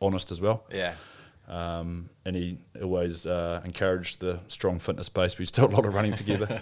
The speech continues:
Speaker 2: <laughs>
Speaker 1: Started me doing half marathons when I was nine, I think. Through
Speaker 2: True.
Speaker 1: Buller, yeah.
Speaker 2: <laughs> Holy.
Speaker 1: <laughs> Ran a through, ran a few of those together, but I retired by I was thirteen, and my bloody hips and Achilles have been no good since. But, um,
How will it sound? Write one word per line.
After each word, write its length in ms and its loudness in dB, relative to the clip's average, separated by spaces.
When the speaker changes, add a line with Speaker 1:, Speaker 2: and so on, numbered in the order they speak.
Speaker 2:
<laughs> 420 -4
Speaker 1:
Started 300 0
me 60 -4
doing 220 0
half 240 0
marathons 360 0
when 80 0
I 40 2
was 100 -2
nine, 260 2
I 60 0
think. 340 -4
Through 200 0
Speaker 2:
True. 160 6
Speaker 1:
Buller, 200 8
yeah. 440 4
Speaker 2:
<laughs> 40 -4
Holy. 460 0
Speaker 1:
<laughs> 440 -2
Ran 180 4
a 40 2
through, 320 2
ran 160 4
a 60 2
few 260 0
of 80 4
those 180 6
together, 300 0
but 100 2
I 60 8
retired 400 6
by 80 6
I 20 6
was 180 2
thirteen, 440 4
and 80 0
my 80 2
bloody 340 0
hips 200 4
and 100 0
Achilles 380 6
have 100 6
been 200 8
no 160 12
good 200 8
since. 800 6
But, 180 8
um, 380 6